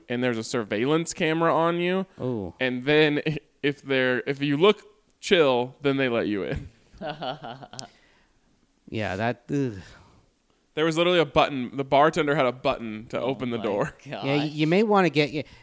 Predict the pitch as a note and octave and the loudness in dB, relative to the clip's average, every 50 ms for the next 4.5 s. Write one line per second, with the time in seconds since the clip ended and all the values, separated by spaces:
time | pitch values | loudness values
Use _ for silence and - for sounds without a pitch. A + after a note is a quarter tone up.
0 | - - - D#3 D#3+ A2 C#3 C3+ C#3+ D3+ D3 C3+ - - D3 C#3+ C#3+ C3+ C#3 C3+ | -20 -6 -2 -2 -2 0 0 0 2 2 2 0 0 0 2 2 4 4 2 2
1 | B2+ B2+ C3 C3 B2+ - - C3 B2 A2 B2+ B2 B2 B2 A#2 - C#3 B2+ B2 B2+ | 2 2 2 2 0 -2 -6 -4 -2 0 0 0 0 -2 -4 -4 -4 -4 -2 -4
2 | C3+ B2 C3+ - - - F3+ F3+ E3+ D3 D3+ B2 B2+ C3+ C3+ - - - D3 C3+ | -4 -6 -8 -10 -6 -4 -4 -2 0 0 -2 0 2 0 0 -2 -4 -4 -2 -2
3 | B2+ B2+ - - A#2+ A#2 G#2+ G#2 G#2+ A2+ A#2+ A#2 - - - A#2+ A2+ A2+ - _ | -2 -2 -2 -2 -2 -2 -2 -6 -6 -6 -8 -8 -8 -4 -2 -2 -2 -2 -4 _
4 | - C3 A#2+ B2 B2 A#2+ A2+ A2+ A2+ - | -6 -4 -4 -2 -4 -4 -6 -8 -8 -14